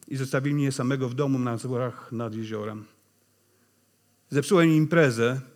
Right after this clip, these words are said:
ale ja nie czułem się z tego powodu źle. Ja również spakowałem się i pociągiem wróciłem do domu. A musicie wiedzieć, że kiedyś, e, pociągiem jechało się z Mazur na południe Polski, gdzie wtedy mieszkałem,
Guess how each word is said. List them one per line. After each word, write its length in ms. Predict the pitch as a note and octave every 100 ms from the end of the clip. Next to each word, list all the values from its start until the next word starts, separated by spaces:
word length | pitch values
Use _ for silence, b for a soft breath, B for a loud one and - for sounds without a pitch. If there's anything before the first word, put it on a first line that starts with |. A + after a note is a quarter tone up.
| _ _ _ _
ale 240 | - E3 E3+
ja 300 | F3 A2 A2 - _ _
nie 100 | E3+
czułem 280 | D#3 B2+ A2
się 120 | A#2+
z 80 | -
tego 200 | C3 B2
powodu 280 | C3 C3+ C3+
źle. 240 | C3 G#2+ - _ _ _ _ - _ b b b b b b b b
Ja 120 | G3+
również 220 | B3 A3+
spakowałem 580 | - G3+ F3+ F3+ F#3+ F#3+
się 180 | - F#3+
i 140 | F3
pociągiem 640 | D3 D#3 F#3+ F#3+ F#3+ F#3 F3
wróciłem 440 | D3+ D3+ E3 D3+
do 100 | C#3
domu. 420 | C3 C3+ A2+ A2+ A#2+ b b b _ _ _ _ _ _ _ _ _ _ _ _ -
A 60 |
musicie 200 | C3+ D#3
wiedzieć, 420 | D#3 F3 A#2+ C3
że 160 | C3 C3+
kiedyś, 580 | D#3 E3 D#3 D#3 - B2+
e, 200 | B2+ B2+
pociągiem 460 | C3+ C3 F3 D#3+
jechało 260 | D3 F3 D#3+
się 120 | D3+
z 60 | C3+
Mazur 300 | E3+ E3 D3
na 100 | C#3+
południe 320 | D#3 F3 D3+
Polski, 440 | E3+ E3 - C3+
gdzie 180 | C3 B2+
wtedy 200 | C3+ D#3
mieszkałem, 600 | D3 C3+ D#3+ D#3 C#3 C3+